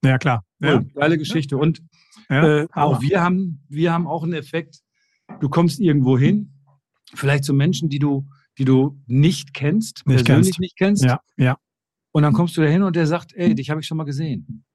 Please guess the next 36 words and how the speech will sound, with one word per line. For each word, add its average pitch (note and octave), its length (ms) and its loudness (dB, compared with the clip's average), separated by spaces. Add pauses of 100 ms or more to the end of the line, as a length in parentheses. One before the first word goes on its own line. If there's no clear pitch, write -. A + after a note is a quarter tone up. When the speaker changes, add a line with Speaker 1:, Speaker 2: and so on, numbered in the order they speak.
(600)
Speaker 1:
Genau. A#2+ 320 0
Speaker 2:
Ja, B2+ 120 -10 (100)
wie, C#3 260 -8
wo B2+ 220 0
haben C#3 100 2
wir C#3+ 80 2
uns C#3 80 0
denn? C#3 340 0 (200)
„Ah, G#3 460 -2 (340)
ihr G#3 200 2
seid F#3+ 340 -2
das D#3 280 -2
hier, F3 220 -2
die D#3+ 200 -4
schicken F#3 280 -4
doch F3+ 120 -2
immer F3+ 140 0
die E3+ 140 -2
Videos.“ E3+ 580 -2 (160)
Speaker 1:
Ja, A#2+ 220 0 (120)
okay, C#3+ 300 2
Speaker 2:
Ja. G3 160 -2
Speaker 1:
ja. C3 180 0 (560)
Speaker 2:
Geil. D3+ 140 4
Speaker 1:
Genau. A2+ 140 0
Und C3+ 100 2
dann D#3+ 140 0
ist, - 260 -6
dann - 120 0
ist D#3 100 -4
eine B2 80 0
Speaker 2:
Wiedererkennung. A#2 40 0
Speaker 1:
Verbindung F3 520 -2
einfach D#3 340 -2
eben D3 240 -2
da C#3 380 -2